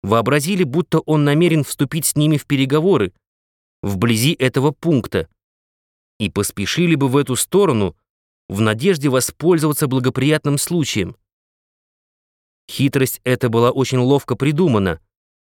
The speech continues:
Преследователям пришлось бы сделать большой крюк,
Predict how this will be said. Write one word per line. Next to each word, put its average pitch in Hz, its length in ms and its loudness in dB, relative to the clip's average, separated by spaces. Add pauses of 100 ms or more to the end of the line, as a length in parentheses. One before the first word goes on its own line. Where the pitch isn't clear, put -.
(460)
Преследователям 113 920 0 (440)
пришлось 151 440 0
бы 160 120 0
сделать 151 360 2
большой 139 380 0
крюк, - 460 -2